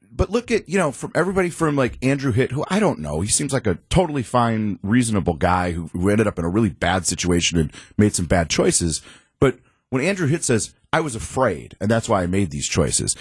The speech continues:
Nikki Haley is demonstrating you don't have to be afraid of Donald Trump. Don't be afraid, Republicans.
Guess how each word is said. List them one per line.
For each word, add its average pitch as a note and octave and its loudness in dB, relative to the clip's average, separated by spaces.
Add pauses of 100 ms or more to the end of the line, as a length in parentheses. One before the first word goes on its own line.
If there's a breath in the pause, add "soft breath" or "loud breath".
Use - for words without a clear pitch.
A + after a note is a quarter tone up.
(160 loud breath)
Nikki F3+ 2
Haley D#3 0
is A2+ 0
demonstrating A2+ 0 (200 loud breath)
you D#3+ 2
don't C4 4
have A#3+ 0
to A3 -2
be G3+ 2
afraid A#3 0
of - -6
Donald E2 -6
Trump. - -8 (920)
Don't C4+ 2
be C4 -2
afraid, G#3 0
Republicans. - -8